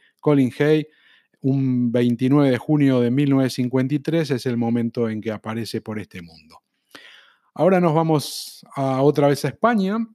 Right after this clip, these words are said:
y tenemos en mil novecientos sesenta y dos, el veintinueve de junio de ese año, nace Joan Laporta,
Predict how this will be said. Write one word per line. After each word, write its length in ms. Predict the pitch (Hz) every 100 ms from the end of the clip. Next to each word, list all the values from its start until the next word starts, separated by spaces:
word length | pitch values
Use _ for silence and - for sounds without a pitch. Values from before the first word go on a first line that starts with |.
| _
y 100 | -
tenemos 420 | 127 123 139 139 127
en 120 | 117
mil 160 | 143
novecientos 580 | 147 131 - 143 139 131
sesenta 420 | 123 - 123 113
y 40 | 123
dos, 400 | 165 202 - - _ _ _ _ _ _ _
el 160 | - 110
veintinueve 520 | 113 110 117 131 127
de 80 | 117
junio 300 | - 151 127
de 60 | 131
ese 180 | -
año, 260 | 139 156 131
nace 340 | 123 123 139 113
Joan 220 | 135 131
Laporta, 600 | 123 - 185 160 143 135